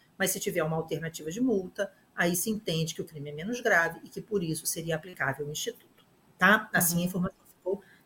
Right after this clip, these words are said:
Speaker 1: completa.
Speaker 2: Uhum.
Speaker 1: <laughs> É com
Speaker 2: Que
Speaker 1: você,
Speaker 2: ótimo.
Speaker 1: Fátima.
Speaker 2: É, então, professor Lúcio, quando alguém comete mais de um crime, idêntico ou não, utilizando-se de mais de uma ação ou omissão, e as penas aplicadas cumulativamente são as de reclusão,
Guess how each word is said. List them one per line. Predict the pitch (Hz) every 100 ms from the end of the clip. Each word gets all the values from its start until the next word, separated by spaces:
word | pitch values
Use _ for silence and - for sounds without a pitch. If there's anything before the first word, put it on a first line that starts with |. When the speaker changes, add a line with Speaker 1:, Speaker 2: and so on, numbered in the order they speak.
| -
Speaker 1:
completa. | 208 202 - - - - _ _ _ - - - -
Speaker 2:
Uhum. | 175
Speaker 1:
<laughs> | 160 175 160 180 - -
É | 165
com | -
Speaker 2:
Que | 160 240
Speaker 1:
você, |
Speaker 2:
ótimo. | 196 190 - 196 170 208
Speaker 1:
Fátima. | - - - - - - - -
Speaker 2:
É, | 226 240 233 -
então, | 247 254 262
professor | 254 262 262 262 262
Lúcio, | 262 247 254 - - - -
quando | 294 320
alguém | 302 240 196
comete | 180 208 190 -
mais | 196 190
de | 208
um |
crime, | 202 196 170 170
idêntico | 220 180 240 254 254 -
ou | 240 240
não, | 220 190 180
utilizando-se | 180 - 196 190 214 214 214 - 226 208 - - - -
de | 180
mais | 214 220 220
de | 226
uma | 220
ação | 214 247 233
ou | - 233 226
omissão, | 220 214 - 180 165 -
e | 202
as | 208
penas | - 240 233
aplicadas | 226 226 214 208 -
cumulativamente | 302 330 269 247 240 220 202 175 175
são | 180 - 208
as | 208
de | 196
reclusão, | 202 208 220 196 214 269